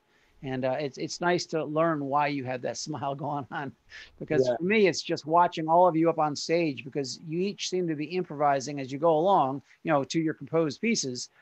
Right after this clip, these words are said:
Speaker 1: But still, it's wonderful just because you're all enjoying each other's company up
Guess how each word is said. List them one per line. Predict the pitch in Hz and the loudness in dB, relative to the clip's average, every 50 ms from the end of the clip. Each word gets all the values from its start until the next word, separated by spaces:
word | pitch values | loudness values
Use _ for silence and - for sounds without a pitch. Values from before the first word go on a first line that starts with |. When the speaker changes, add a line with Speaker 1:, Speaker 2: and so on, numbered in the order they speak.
| _ _ _ | _ _ _
Speaker 1:
But | - 151 147 - | -4 -4 -2 -4
still, | - - - 196 185 160 - | -4 0 2 4 4 4 2
it's | 156 151 127 - - | 0 -6 -8 -6 -2
wonderful | 165 185 185 175 - 160 151 | -2 0 0 -2 -2 -4 -4
just | 147 156 139 - - | -4 -6 -10 -12 -12
because | 156 - - 156 123 | -10 -6 -6 -4 -2
you're | 147 151 - | -2 -2 0
all | 165 175 180 180 175 170 | 4 6 6 6 6 4
enjoying | 160 143 117 151 156 160 156 147 139 | 0 -4 -2 -2 -2 -2 -2 -2 -6
each | 127 113 - | -6 -6 -4
other's | 139 135 131 123 113 - | -4 -4 -4 -4 -6 -8
company | - 143 135 127 - 131 117 113 113 | -8 -8 -8 -8 -8 -8 -8 -8 -10
up | 104 | -12